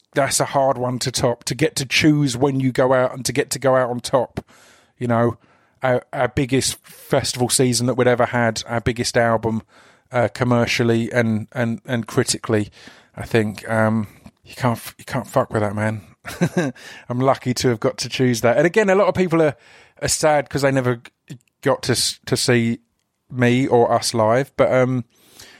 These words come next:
number one, Dan le Sac is making, has made some of the best music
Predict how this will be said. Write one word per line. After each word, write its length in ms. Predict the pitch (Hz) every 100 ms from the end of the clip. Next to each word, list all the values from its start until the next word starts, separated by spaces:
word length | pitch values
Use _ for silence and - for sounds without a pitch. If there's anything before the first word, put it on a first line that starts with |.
| -
number 200 | 147 143
one, 260 | 143 147 127
Dan 180 | 147 135
le 60 |
Sac 320 | - 147 123
is 260 | 127 117 - 139
making, 440 | 131 123 135 123
has 200 | 135 117
made 320 | 131 135 117
some 260 | - 139 131
of 140 | 117
the 60 | -
best 220 | 131 -
music 480 | 127 117 110 -